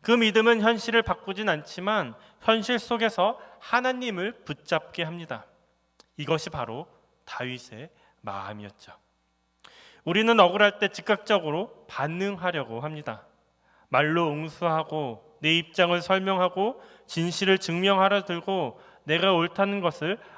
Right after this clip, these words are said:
알리고 싶어 합니다. 그것이 자연스러운 인간의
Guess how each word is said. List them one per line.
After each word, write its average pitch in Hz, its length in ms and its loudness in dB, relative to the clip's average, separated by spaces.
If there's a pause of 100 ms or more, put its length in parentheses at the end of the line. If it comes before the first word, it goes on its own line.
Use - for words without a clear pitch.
알리고 160 500 -2
싶어 147 540 -10 (180)
합니다. 175 500 -14 (560)
그것이 190 580 -2 (200)
자연스러운 180 1000 -2 (320)
인간의 143 640 -4